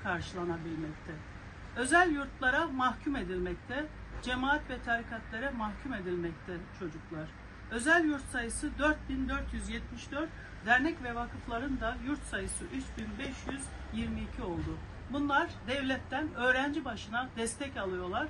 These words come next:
ve dolayısıyla çocuklar yurtlarda, K Y K yurtlarında yer bulamadıkları için bu tarikat ve cemaatlerin ya da özel yurtlara mahkum olmak zorunda kalıyor.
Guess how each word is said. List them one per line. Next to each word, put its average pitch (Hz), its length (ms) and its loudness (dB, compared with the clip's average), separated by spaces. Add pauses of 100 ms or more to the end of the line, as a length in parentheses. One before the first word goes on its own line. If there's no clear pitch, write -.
(300)
ve 226 140 -4
dolayısıyla 233 760 -2 (140)
çocuklar 240 520 0 (340)
yurtlarda, 226 720 0
K 208 120 2
Y 220 200 -2
K 320 100 2
yurtlarında 214 540 -2
yer 226 300 -4
bulamadıkları 190 680 -4
için 294 320 -2 (260)
bu 277 100 -8
tarikat 240 500 -4
ve 196 120 -4
cemaatlerin 214 640 -4
ya 208 140 0
da 220 100 -2
özel 214 400 -2
yurtlara 196 480 -2 (300)
mahkum 233 380 0
olmak 208 340 0
zorunda 185 500 -4
kalıyor. 147 280 -6